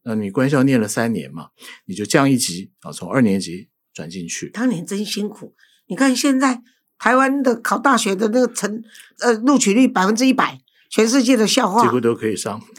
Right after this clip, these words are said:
Speaker 2: 嗯。
Speaker 1: <laughs> 当年有这样转，转进去，因为那个时候不同学校念的书是不一样的，
Speaker 2: 嗯。
Speaker 1: 所以我一考没有考上。
Speaker 2: 嗯。
Speaker 1: 没有考上，那，呃，他就说，“哦，对不起，你没有考上。”结果我们就想说，“那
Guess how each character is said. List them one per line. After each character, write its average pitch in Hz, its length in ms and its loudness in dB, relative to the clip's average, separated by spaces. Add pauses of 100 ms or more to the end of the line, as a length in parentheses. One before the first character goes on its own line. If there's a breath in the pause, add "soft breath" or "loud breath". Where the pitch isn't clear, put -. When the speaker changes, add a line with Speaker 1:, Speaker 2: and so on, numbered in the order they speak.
(280 loud breath)
Speaker 2:
嗯。 208 240 -2 (220 loud breath)
Speaker 1:
<laughs> - 200 -18
当 143 140 2
年 117 140 4
有 120 120 0
这 131 100 -4
样 110 200 0
转， 101 280 -6 (140)
转 110 160 -2
进 147 100 -2
去， 156 220 2
因 147 100 2
为 123 320 4 (220 loud breath)
那 139 80 2
个 120 80 4
时 120 80 -2
候 113 60 -2
不 123 100 -4
同 117 160 -6
学 92 140 -6
校 101 180 -6
念 101 180 -6
的 82 100 -8
书 95 200 -6
是 - 100 -10
不 92 140 -16
一 76 140 -18
样 76 200 -18 (120)
的， - 100 -20
Speaker 2:
嗯。 170 400 -6
Speaker 1:
所 117 120 -2
以 107 40 0
我 98 140 0
一 110 100 -4
考 - 420 -12
没 90 100 -8
有 92 60 -6
考 - 200 -14
上。 - 240 -14 (340)
Speaker 2:
嗯。 208 280 -12
Speaker 1:
没 120 60 -4
有 127 80 0
考 98 160 -6
上， 113 240 -4
那， 104 320 -6 (280)
呃， 82 260 -14
他 107 100 -14
就 98 100 -10
说 98 200 -8
，“哦， 151 280 -2
对 107 100 -10
不 104 80 -12
起， 92 180 -6
你 87 100 -4
没 85 100 -8
有 95 100 -6
考 - 200 -16
上。” - 280 -16 (420 loud breath)
结 117 160 -2
果 104 360 0
我 92 120 -6
们 104 80 -6
就 110 80 -12
想 82 240 -10
说 98 200 -12
，“那 117 80 -4